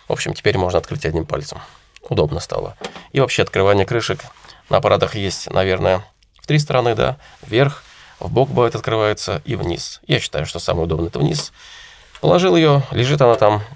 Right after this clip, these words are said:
Катушку меняешь, ничего не сваливается. В отличие от аппаратов, где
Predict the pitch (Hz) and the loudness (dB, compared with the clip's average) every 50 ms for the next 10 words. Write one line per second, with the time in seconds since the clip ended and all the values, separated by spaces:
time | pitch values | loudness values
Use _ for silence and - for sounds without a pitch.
0 | - _ _ _ _ _ - - - - _ - - 82 - 104 - 95 90 95 | -20 _ _ _ _ _ -20 -20 -20 -16 _ -8 -6 -4 -4 -4 -2 0 2 2
1 | 95 92 90 - - - - 87 90 - - - - - 95 - - - - - | 4 2 2 -2 -6 -8 -8 -6 -6 -6 -4 -4 -4 -4 -6 -8 -10 -10 -12 -12
2 | - - _ - - 85 - 101 95 - - 78 73 - - - - - - - | -14 -16 _ -6 -6 -4 -2 -2 -2 0 0 0 -2 -2 -12 -20 -20 -12 -6 -2
3 | 104 110 107 - 90 90 82 85 78 80 | -2 -2 -2 -4 -6 -8 -6 -6 -6 -6